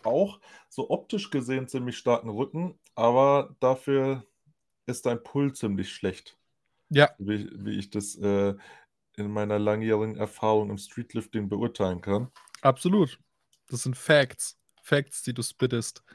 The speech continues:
Speaker 2: Ich bin jetzt tatsächlich sogar kurz davor, ähm, wieder auf Klimmzüge umzusteigen, weil ich die Bewegung einfach cooler finde. Das ist so ein, so eine Debatte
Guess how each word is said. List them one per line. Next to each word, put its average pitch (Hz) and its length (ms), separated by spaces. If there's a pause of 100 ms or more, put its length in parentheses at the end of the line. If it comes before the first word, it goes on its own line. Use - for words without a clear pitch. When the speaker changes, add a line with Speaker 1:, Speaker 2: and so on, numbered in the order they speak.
(500)
Speaker 2:
Ich - 60
bin 139 100
jetzt 147 140
tatsächlich 160 460
sogar 151 220
kurz - 260
davor, 165 540 (440)
ähm, 139 640 (140)
wieder 156 280
auf 151 140
Klimmzüge 151 640
umzusteigen, 127 640
weil 123 100
ich - 120
die 123 220
Bewegung 135 420
einfach - 280
cooler 143 340
finde. 117 320
Das 120 160
ist 143 120
so 185 100
ein, 170 160 (200)
so - 100
eine 151 140
Debatte 175 800